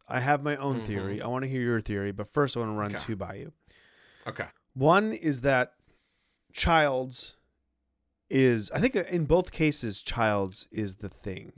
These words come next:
Speaker 1: in their, uh, their theories.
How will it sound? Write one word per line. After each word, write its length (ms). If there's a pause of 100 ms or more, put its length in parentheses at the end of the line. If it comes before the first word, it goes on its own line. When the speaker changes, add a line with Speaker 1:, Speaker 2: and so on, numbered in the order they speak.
(100)
Speaker 1:
in 240
their, 460
uh, 320 (840)
their 420 (840)
theories. 460